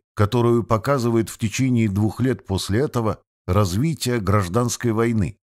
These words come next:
Основные силы в этой войне с ясностью видны уже на выборах в учредительное собрание.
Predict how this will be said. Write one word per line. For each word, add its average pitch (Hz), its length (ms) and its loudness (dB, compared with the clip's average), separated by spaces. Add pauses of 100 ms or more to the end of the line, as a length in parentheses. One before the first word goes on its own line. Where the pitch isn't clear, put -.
(260)
Основные 104 720 2
силы 117 420 0
в 90 80 0
этой 98 280 2
войне 85 520 0 (160)
с - 160 -6
ясностью 107 720 0
видны 101 320 0
уже 117 260 0
на 110 120 2
выборах 131 640 -2
в 87 100 -4
учредительное 120 840 -2
собрание. 104 720 -2